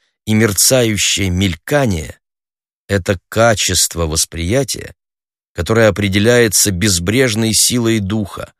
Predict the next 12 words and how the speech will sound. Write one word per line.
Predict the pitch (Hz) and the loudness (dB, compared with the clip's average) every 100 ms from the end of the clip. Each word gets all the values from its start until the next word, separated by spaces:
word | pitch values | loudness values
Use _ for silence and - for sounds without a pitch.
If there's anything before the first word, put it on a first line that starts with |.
| _ _ _ _ _ | _ _ _ _ _
ведь | 82 87 | -4 -4
для | 78 95 95 | -2 0 2
того, | 107 117 | 2 2
чтобы | 107 95 92 | 0 -2 0
следовать | - - 107 98 90 80 | 0 2 2 2 0 -4
пути, | - 92 78 - 151 - _ _ _ _ _ _ - | -8 -10 -8 -6 -6 -8 _ _ _ _ _ _ -8
во | 90 85 | -4 0
всех | - 123 117 | 2 2 2
своих | - 95 107 98 | 2 2 0 0
движениях | 82 87 78 104 110 95 92 - - _ - | -2 -2 0 0 0 0 -2 -4 -14 _ -6
руководствоваться | 101 98 101 95 127 113 - 82 76 - - | -4 0 2 2 2 2 0 -2 -4 -2 -2
путем, | - 85 - 147 123 82 | -4 -10 -2 0 0 -2